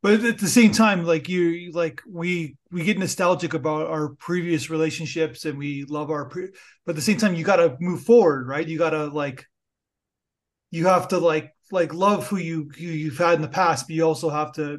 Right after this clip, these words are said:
be in the present, in the future, and as well, right?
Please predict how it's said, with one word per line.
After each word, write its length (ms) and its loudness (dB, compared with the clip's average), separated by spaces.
be 160 -6
in 60 -2
the 60 -4
present, 480 0
in 120 -4
the 100 -8
future, 400 -4
and 520 -6
as 160 -6
well, 240 4
right? 320 -4